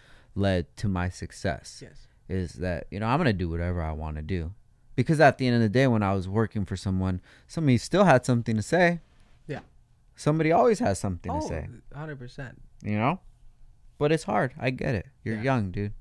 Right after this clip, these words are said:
Speaker 2: Yeah,
Speaker 1: And
Speaker 2: yeah.
Speaker 1: you have a lot more challenges than I had when I was growing up. My life wasn't public.
Speaker 2: Yeah.
Speaker 1: Your life is public.
Speaker 2: Yes.
Speaker 1: Something happens to you, the whole world can know.
Speaker 2: Yeah.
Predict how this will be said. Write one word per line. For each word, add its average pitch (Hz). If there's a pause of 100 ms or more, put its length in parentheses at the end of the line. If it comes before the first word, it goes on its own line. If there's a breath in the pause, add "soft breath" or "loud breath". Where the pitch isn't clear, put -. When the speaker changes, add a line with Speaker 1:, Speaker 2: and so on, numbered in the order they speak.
(120)
Speaker 2:
Yeah, -
Speaker 1:
And 113
Speaker 2:
yeah. 127
Speaker 1:
you 143
have 127
a 113
lot 113
more 113
challenges 104 (300 soft breath)
than 98
I 120
had 92
when 90
I 85
was 82
growing 80
up. 71 (1160 soft breath)
My 95
life 107
wasn't 117
public. 143 (180)
Speaker 2:
Yeah. 135 (480)
Speaker 1:
Your 113
life 107
is 95
public. 113
Speaker 2:
Yes. - (460)
Speaker 1:
Something 101
happens 101
to -
you, 143 (380 soft breath)
the 98
whole 98
world 92 (160)
can 82
know. 76 (140)
Speaker 2:
Yeah. 110